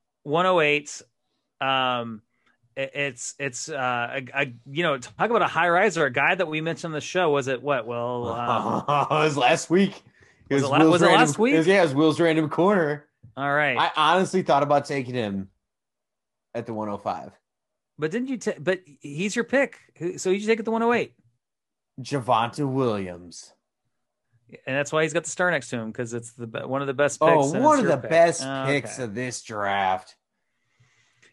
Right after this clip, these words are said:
Speaker 1: Yeah, so, uh, I, I put in a couple of notes. Um, it, th-, this was on a, a discussion board I found,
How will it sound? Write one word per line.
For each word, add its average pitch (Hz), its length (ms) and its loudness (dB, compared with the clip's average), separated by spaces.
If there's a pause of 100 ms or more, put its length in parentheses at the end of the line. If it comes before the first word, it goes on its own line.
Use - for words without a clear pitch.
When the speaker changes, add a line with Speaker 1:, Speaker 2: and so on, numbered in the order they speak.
Speaker 1:
Yeah, 156 260 2
so, 175 540 2 (100)
uh, 151 80 -14 (340)
I, 160 160 0
I 170 120 2
put 208 160 -2
in 226 100 0
a 208 60 0
couple 190 320 -4
of 175 80 -4
notes. 117 500 -8 (100)
Um, 127 540 -2 (400)
it, 120 540 -12
th-, 175 180 0
this 165 220 -2
was 170 120 -2
on 151 220 4
a, 131 400 2 (320)
a 131 100 -6
discussion 127 520 -4
board 117 320 -4
I 113 100 -6
found, 120 480 -8